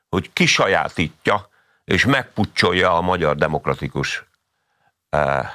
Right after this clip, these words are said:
jogállamot. Ezt én így fogom most föl. Lánykori nevén fasizmus.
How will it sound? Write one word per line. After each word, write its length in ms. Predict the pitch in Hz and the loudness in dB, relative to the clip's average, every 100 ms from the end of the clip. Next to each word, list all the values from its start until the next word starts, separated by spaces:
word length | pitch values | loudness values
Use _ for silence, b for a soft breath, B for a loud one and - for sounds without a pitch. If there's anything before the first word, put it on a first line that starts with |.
| B B B _ - | B B B _ -6
jogállamot. 720 | 64 58 58 58 50 50 - _ _ _ _ _ _ _ _ _ | -2 0 -2 -2 -6 -12 -20 _ _ _ _ _ _ _ _ _
Ezt 260 | - 101 - | -4 -4 -2
én 140 | 113 | -2
így 180 | 113 120 | 0 -4
fogom 300 | - 82 76 | -4 -2 0
most 220 | 78 73 | -2 -4
föl. 280 | - - 57 - _ _ _ _ _ _ _ _ _ | -2 -2 -2 -6 _ _ _ _ _ _ _ _ _
Lánykori 540 | - 110 87 78 85 | -2 0 0 -2 -2
nevén 280 | 92 90 85 | 2 2 0
fasizmus. 720 | 73 69 - 69 55 57 - | -2 -2 -2 -4 -4 -6 -8